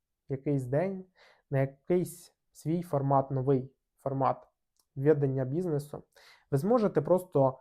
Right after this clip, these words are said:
реально пишатися тими результатами, які створюєте, і сказати собі: «Вау, я зробив компанію, я створив продукт, бізнес, команду, з якою хочуть бути клієнти.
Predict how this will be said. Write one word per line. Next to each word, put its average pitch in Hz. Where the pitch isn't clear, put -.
реально 151
пишатися 147
тими 160
результатами, 139
які 131
створюєте, 165
і 131
сказати 135
собі: 123
«Вау, 131
я 143
зробив 135
компанію, 139
я 143
створив 127
продукт, 143
бізнес, 131
команду, 143
з 131
якою 139
хочуть 139
бути 139
клієнти. 131